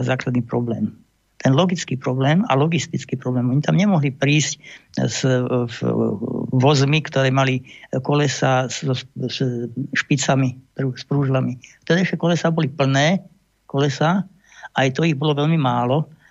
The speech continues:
a hlavne, e, neboli tak vybavení, aby boli schopní všetko, všetok svoj majetok naložiť na jednu logistickú karavánu, ktorú by boli schopní odprátať z jedného miesta na druhé.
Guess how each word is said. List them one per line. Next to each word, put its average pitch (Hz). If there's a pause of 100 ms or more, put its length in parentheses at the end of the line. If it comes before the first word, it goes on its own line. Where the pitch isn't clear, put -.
(220)
a 131
hlavne, 147
e, -
neboli 160
tak 170
vybavení, 131
aby 139
boli 160
schopní 151
všetko, -
všetok 180
svoj 131
majetok 139
naložiť 151 (320)
na 127
jednu 156 (400)
logistickú 139
karavánu, 135
ktorú 135
by 135 (100)
boli 131
schopní 135
odprátať 135
z 131
jedného 139
miesta 135
na 135
druhé. 139